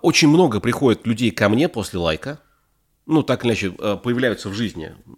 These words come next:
за-, просят консультацию, а, просят о менторстве. Я этого не делаю системно, но как бы <laughs> просят, снова прилетают.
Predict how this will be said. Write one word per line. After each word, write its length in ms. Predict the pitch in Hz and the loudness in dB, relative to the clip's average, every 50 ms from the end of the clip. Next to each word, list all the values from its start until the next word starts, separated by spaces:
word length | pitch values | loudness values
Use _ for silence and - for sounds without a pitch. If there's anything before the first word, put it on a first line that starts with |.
| - | -18
за-, 340 | - - 92 87 92 107 110 - | -14 -10 -8 -6 -4 -4 -4 -2
просят 240 | - 165 135 - | -4 -4 -6 -4
консультацию, 760 | - 143 110 - 107 95 - 101 92 - - 92 90 90 - - - - - - - - _ - | -6 -6 -6 -4 -4 -4 -2 -2 -2 -4 -6 -8 -8 -8 -12 -16 -20 -20 -20 -20 -20 -20 _ -6
а, 200 | 98 92 92 90 | -4 -2 -2 0
просят 260 | - 135 139 - - | 0 0 0 0 0
о 40 | 127 | 2
менторстве. 540 | 120 120 107 98 - 95 - - - 95 90 | 2 2 2 2 -2 -6 -10 -8 -6 -4 -2
Я 80 | 95 | -2
этого 140 | 92 95 98 | -2 -2 -2
не 100 | 104 107 | -2 -2
делаю 200 | 107 107 104 98 | 0 0 0 -2
системно, 480 | 95 - - - - 165 160 139 110 101 | -2 -4 -6 -4 -2 0 0 0 0 0
но 160 | 107 107 107 | 0 -2 -2
как 160 | - 98 92 85 | -4 -6 -8 -6
бы 240 | 95 92 87 85 | -6 -6 -6 -6
<laughs> 40 | - | -6
просят, 220 | - 120 120 104 95 | -4 -4 -4 -4 -4
снова 180 | - 107 98 | -4 -4 -4
прилетают. 500 | - 95 101 101 - 95 92 92 - - | -4 -4 -4 -4 -2 -4 -6 -8 -10 -14